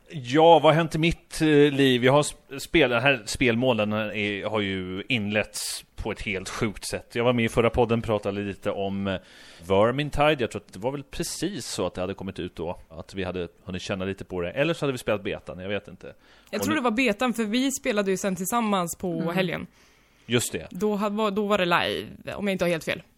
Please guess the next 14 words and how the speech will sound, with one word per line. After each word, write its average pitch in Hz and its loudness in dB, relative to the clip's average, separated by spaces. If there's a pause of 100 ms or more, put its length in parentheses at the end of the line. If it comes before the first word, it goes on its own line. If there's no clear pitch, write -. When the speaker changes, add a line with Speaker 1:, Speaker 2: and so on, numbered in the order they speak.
Speaker 1:
Ja, 92 -4
och 123 -6
nu 127 -2
när 123 -6
vi 117 -8
sitter 113 -6
här 123 2
och 127 0
pratar 123 0
så 110 -6
är 117 0
det 110 0
precis, 127 -4
eh, 117 -4